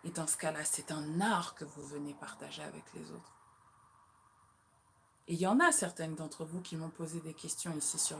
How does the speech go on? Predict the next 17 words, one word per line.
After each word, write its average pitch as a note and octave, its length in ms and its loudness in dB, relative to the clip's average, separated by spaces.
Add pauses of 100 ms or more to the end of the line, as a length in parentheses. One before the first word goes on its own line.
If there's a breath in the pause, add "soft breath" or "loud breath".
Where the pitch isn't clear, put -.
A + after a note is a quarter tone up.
YouTube. « D#3 380 -6
Oui, A#3+ 120 0 (360 loud breath)
est-ce G3+ 120 4
que A#3 100 -2
tu G#3 160 -4
proposes F3+ 440 -4
des E3+ 160 -4
accompagnements D#3 640 -6
pour D#3 160 -14
les D3 240 -6
artistes, F3 480 -4
et - 80 -10
cetera, D#3 400 -8
et - 40 -20
cetera » - 200 -6
Of - 140 -4
course. - 580 0